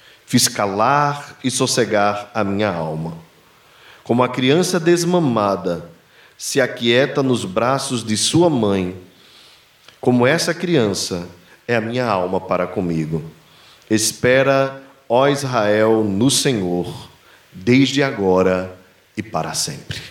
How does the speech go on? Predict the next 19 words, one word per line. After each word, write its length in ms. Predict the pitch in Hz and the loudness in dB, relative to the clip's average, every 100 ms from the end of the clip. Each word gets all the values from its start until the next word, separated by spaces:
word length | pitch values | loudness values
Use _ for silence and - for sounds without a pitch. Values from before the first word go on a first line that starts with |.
| - - - - - - - | -20 -20 -20 -20 -20 -20 -2
Oremos, 420 | 107 95 87 80 | -2 -2 -6 -8
irmãos, 340 | 87 92 87 85 | -6 -4 -4 -2
mais 240 | 95 90 | -4 -2
uma 120 | 98 | -4
vez. 480 | 85 85 80 - - - - - - _ _ _ | -2 -4 -4 -6 -10 -16 -20 -20 -20 _ _ _
Pai 240 | 120 120 | 0 2
querido, 500 | 117 - 113 120 113 | -4 -4 0 2 2
obrigado 440 | 110 117 113 110 107 | 2 2 2 0 -2
pela 220 | 107 101 | -2 -2
tua 200 | - 92 | -2 -2
palavra. 680 | - 90 82 80 78 76 - - _ _ - - | 0 -2 -4 -8 -10 -12 -14 -20 _ _ -20 -20
Obrigado 460 | - 110 117 117 117 | -2 0 2 0 0
por 220 | - 110 | -8 -10
poder 440 | 110 107 95 110 | -8 -6 0 0
lê-la 440 | 104 107 120 131 131 | 2 4 4 4 2
em 40 | |
nossa 280 | 120 117 117 | 2 0 -2
própria 340 | - 117 - | -2 -4 -2
língua. 680 | 120 113 117 107 90 82 80 | -4 -2 -4 -2 -2 -2 -6